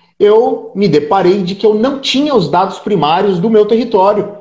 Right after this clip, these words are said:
pra conseguir fazer, pra, pra conseguir desenvolver a pesquisa. E aí eu conversei nessa, na altura com o professor Ronaldo e falei, "Ronaldo, não dá pra fazer. Eu preciso primeiro identificar as nuances do meu território.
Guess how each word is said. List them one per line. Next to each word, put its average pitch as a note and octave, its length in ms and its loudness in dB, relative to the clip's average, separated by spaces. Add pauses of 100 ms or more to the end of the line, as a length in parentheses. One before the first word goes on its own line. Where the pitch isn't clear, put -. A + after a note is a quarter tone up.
pra F3+ 120 0
conseguir F3+ 400 -6
fazer, F3+ 840 2
pra, - 300 0
pra C3+ 180 -6
conseguir D#3+ 320 -6
desenvolver G3 600 2
a G#3+ 80 2
pesquisa. F#3 580 -4 (400)
E B3+ 60 0
aí D3+ 100 2
eu C#3+ 80 0
conversei F#3+ 640 0
nessa, D#3 400 -2
na D3+ 140 -2
altura F3 460 2 (340)
com F#3 120 2
o F3 60 -2
professor G#3 420 0
Ronaldo A3 520 0
e - 20 -8
falei, G3 200 0
"Ronaldo, G#3 300 2
não B3+ 80 -2
dá G#3+ 160 2
pra A3 140 -2
fazer. A#2 500 -4 (260)
Eu E3 120 2
preciso A3 760 -2 (460)
primeiro A#3+ 580 2
identificar A3 760 -2
as G#3 140 0
nuances G#3 400 0
do G3 80 -4
meu G#3 140 4
território. G3+ 560 -2